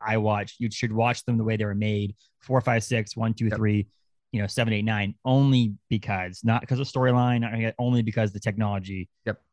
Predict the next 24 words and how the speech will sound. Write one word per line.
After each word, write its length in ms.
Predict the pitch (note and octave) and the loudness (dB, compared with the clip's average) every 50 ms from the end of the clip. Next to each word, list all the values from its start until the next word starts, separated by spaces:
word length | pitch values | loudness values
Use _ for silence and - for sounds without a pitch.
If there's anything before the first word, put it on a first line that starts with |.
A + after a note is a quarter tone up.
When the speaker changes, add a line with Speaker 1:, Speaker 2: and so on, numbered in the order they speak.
| _ - | _ 2
Speaker 1:
throughout 160 | A#2 A2 A2 | 4 4 4
the 40 | G#2 | 4
time 120 | G#2 A2+ | 2 2
Speaker 3:
I 80 | G#2 G2 | 0 0
hundred 0 | |
percent 80 | G2+ | 0
Speaker 1:
gets 160 | G#2+ G2+ G2 G2+ | 0 -2 -2 -2
better. 160 | G#2+ G2+ G2+ | -2 0 0
Speaker 3:
agree. 80 | G2+ | -2
Speaker 1:
If 80 | G#2 G#2 | -2 2
you 120 | A2+ A#2 | 2 2
watch 400 | A2+ A#2 B2 B2 A#2+ - - - | 4 4 4 4 4 2 -2 -2
one, 200 | A#2+ A#2+ A#2 A#2 | 0 0 0 2
two, 160 | - - A2+ G#2 | 2 0 -2 0
three, 220 | A2+ A2+ A2+ G#2+ | 0 0 0 0
and 80 | G#2 A2 | 2 2
then 80 | G#2+ G#2 | 2 2
go 80 | G#2+ G2+ | 2 0
back 160 | G#2+ G#2 G2+ A2 | 0 -2 -2 -2
and 40 | |
watch 160 | G#2 G#2 - - | -2 -2 -2 -2
four, 160 | - A2+ G2+ | -2 -2 0
five, 220 | - G#2 F#2+ F#2 | 0 -2 -4 -2
six, 340 | - - A2 G#2 G2 - | -2 -2 -2 -2 -2 -6